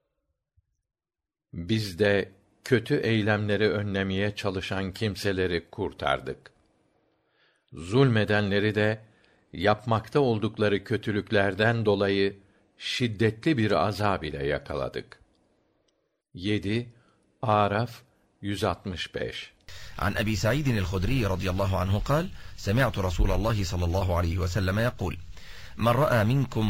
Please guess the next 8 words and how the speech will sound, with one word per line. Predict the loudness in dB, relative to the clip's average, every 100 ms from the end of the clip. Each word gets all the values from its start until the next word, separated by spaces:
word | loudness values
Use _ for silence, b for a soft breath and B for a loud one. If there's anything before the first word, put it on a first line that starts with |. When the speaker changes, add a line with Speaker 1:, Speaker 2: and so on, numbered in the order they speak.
| 2
Speaker 2:
منكرا | 2 0 0 0 2 2 0
فليغيره | 0 -2 0 0 2 2 4
بيده، | 4 2 0 -2 -6 B B -4
فإن | -2 0
لم | 2 2
يستطع | 2 0 -2 -2 -2
فبلسانه، | 0 2 2 2 2 2 -2 -8 B B B -4
فإن | -2